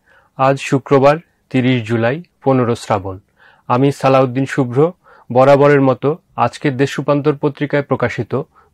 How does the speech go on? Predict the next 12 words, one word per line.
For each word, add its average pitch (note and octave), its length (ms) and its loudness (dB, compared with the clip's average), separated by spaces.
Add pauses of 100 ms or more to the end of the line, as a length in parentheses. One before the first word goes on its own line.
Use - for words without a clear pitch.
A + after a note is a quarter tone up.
গুরুত্বপূর্ণ C#3+ 560 0
খবরগুলো A2+ 600 -2 (280)
আপনাদের B2 460 0 (180)
পড়ে A#2+ 160 4
শোনাব। G2 440 -12 (380)
শুরু D3 220 2
করছি D3+ 380 -2 (120)
প্রথম C#3 300 -2
পাতা A2 220 -6
থেকে। - 300 -14 (1800)
দেশ D3 240 2
রূপান্তরের D#3+ 540 4